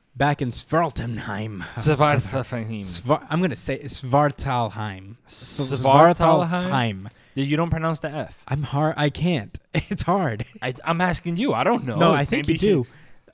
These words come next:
Speaker 1: Oh man, this is hard.
Speaker 2: Svartalfheim. Okay.
Speaker 1: I'm,
Speaker 2: So yeah,
Speaker 1: I
Speaker 2: Freya's boss mode.
Speaker 1: Yeah,
Speaker 2: She
Speaker 1: Freya
Speaker 2: absorbed the entire Bi-, Black Bifrost.
Speaker 1: Yeah, she is now the master of the Ba-, the Black Bifrost. She's fighting off all these elves by herself, and then
Speaker 2: A
Speaker 1: she
Speaker 2: la-, whole bunch of them.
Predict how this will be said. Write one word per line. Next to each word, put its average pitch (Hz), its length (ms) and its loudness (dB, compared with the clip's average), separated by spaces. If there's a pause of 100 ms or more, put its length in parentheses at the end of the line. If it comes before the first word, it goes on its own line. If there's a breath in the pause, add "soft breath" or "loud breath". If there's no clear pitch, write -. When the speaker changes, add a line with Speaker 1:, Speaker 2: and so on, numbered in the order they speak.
Speaker 1:
Oh 156 140 0
man, 131 260 0
this 117 120 -8
is 120 80 -10
hard. 113 220 -4
Speaker 2:
Svartalfheim. 113 800 -4
Okay. 180 220 0
Speaker 1:
I'm, 147 300 -2 (100)
Speaker 2:
So - 240 -2
yeah, 127 280 0
Speaker 1:
I 151 40 -2
Speaker 2:
Freya's 175 320 2
boss 120 340 -2
mode. 117 360 -4
Speaker 1:
Yeah, 123 320 4
Speaker 2:
She - 200 -2
Speaker 1:
Freya 147 180 4
Speaker 2:
absorbed 156 220 8
the 139 100 2
entire 127 420 -2
Bi-, 110 300 -6
Black 113 380 -8
Bifrost. 101 320 -8
Speaker 1:
Yeah, 113 220 2
she 123 200 -2
is 120 100 0
now 127 140 -2
the 120 80 0
master 113 340 -2
of 98 100 -8
the 110 80 -10
Ba-, 104 320 -10
the 127 220 -8
Black 101 240 -8 (200)
Bifrost. 98 420 -10
She's 113 200 -8
fighting 143 360 2
off 120 260 0
all 131 240 2
these 113 220 -2
elves 104 280 -10
by 104 140 -8
herself, 98 420 -12
and 98 80 -14
then 98 80 -10
Speaker 2:
A 98 40 -12
Speaker 1:
she 104 60 -10
Speaker 2:
la-, 107 100 -4
whole 131 320 2
bunch 123 300 -2
of 113 80 -10
them. 107 160 -8